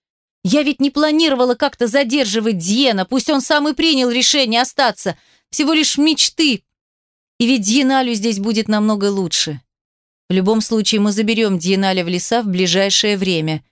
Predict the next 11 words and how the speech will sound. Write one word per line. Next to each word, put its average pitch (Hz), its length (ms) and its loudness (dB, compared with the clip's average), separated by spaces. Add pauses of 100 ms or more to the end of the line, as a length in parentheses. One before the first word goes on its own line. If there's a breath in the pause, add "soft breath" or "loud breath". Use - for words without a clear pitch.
(140)
безапелляционно 214 1000 0
заявил 196 580 0
эльф. 165 380 -4 (360)
Он 208 180 2
уже 247 180 0
твёрдо 233 460 0
вознамерился 202 760 0
свернуть 196 540 0
с - 60 -8
пути 185 280 -4
хранителя, 185 720 -2